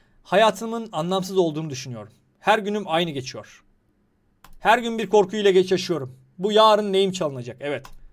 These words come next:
Hayatımın anlamsız olduğunu düşünüyorum. Ne anlamı kardeşim? Hayatın, hayatı, hayatım yok. Hangi hayat?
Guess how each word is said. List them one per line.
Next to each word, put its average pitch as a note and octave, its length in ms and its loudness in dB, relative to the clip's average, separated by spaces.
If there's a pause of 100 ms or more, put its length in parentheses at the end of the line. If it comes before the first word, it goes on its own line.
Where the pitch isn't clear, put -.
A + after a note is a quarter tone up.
Hayatımın A3+ 440 2
anlamsız G#3+ 400 -2
olduğunu F#3+ 240 2
düşünüyorum. D#3 420 -6 (680)
Ne G3+ 140 2
anlamı G#3 380 2
kardeşim? F3 540 -2 (200)
Hayatın, A3 500 2 (320)
hayatı, G#3+ 460 0 (220)
hayatım F#3 380 2
yok. - 260 -6 (220)
Hangi G3 240 2
hayat? C3 280 0